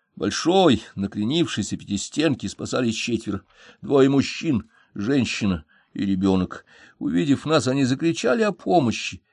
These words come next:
и попытались сгрести досками, но с тем же успехом могли бы управлять своим ковчегом при помощи вязальных спиц. Пятистенку пронесло метрах в пятидесяти от нас.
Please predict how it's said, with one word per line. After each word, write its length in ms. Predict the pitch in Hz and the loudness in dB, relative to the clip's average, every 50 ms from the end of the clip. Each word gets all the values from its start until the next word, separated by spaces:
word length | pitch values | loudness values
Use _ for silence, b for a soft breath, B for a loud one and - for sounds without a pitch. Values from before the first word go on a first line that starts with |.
| _ _ - | _ _ -14
и 80 | - - | -14 -12
попытались 460 | - - 151 - 165 170 165 151 117 | -10 -8 0 4 6 8 8 6 6
сгрести 560 | 101 98 127 156 170 - - - - - 180 | 2 0 0 0 0 0 -2 -6 -6 -6 0
досками, 800 | 143 160 160 143 - - - - - 196 202 185 160 135 123 120 | 4 4 4 4 2 -4 -6 -2 2 4 6 6 6 6 4 4
но 200 | 117 120 127 120 | 6 6 4 4
с 200 | 113 - - - | 2 -2 -8 -8
тем 300 | - - 151 151 123 110 | -2 2 2 4 4 2
же 160 | 98 101 110 | 2 2 2
успехом 720 | 113 113 104 - - - - - 147 127 - - 110 104 | 2 2 0 -2 -4 -8 -2 0 0 0 0 0 -2 0
могли 300 | 107 107 104 107 113 120 | 0 0 0 -2 -2 0
бы 100 | 113 107 | 0 0
управлять 440 | 107 98 113 110 107 113 120 110 - | 0 0 0 0 2 2 2 0 0
своим 280 | - 113 117 117 110 101 | -2 0 0 2 0 0
ковчегом 720 | - - 120 107 - - - - - 131 98 98 98 98 | 0 -2 -2 -2 -2 -4 -8 -6 -4 -2 0 0 0 -2
при 80 | 107 | -2
помощи 400 | 101 - 117 110 98 - - 113 | -4 -2 -2 -2 -2 -4 -4 -2
вязальных 500 | 113 110 101 92 117 120 113 101 101 95 | 0 0 0 2 2 2 2 2 0 -2
спиц. 420 | - - - 131 120 - - - _ _ _ _ _ _ _ _ _ _ _ _ _ - | -6 -10 -10 -10 -10 -10 -10 -14 _ _ _ _ _ _ _ _ _ _ _ _ _ -8
Пятистенку 720 | - - 110 - 107 98 - - - 120 110 101 - 104 87 | -6 -6 -2 -2 -2 -2 -2 0 0 2 2 2 0 -2 0
пронесло 720 | 101 98 98 101 95 - - - 113 135 175 196 196 175 | 2 2 4 4 2 2 -2 -2 0 2 2 4 2 2
метрах 480 | 151 160 165 170 165 170 156 147 - - | 0 0 -2 -2 -2 -2 -4 -6 -6 -6
в 60 | - | -8
пятидесяти 720 | - 139 135 - - 120 113 107 110 98 - - - - | -6 -6 -6 -4 -2 -2 0 0 -2 -2 -2 -6 -8 -6
от 200 | - 101 101 - | -6 -6 -4 -2
нас. 320 | 110 104 107 - - - | -2 -2 -2 -2 -6 -8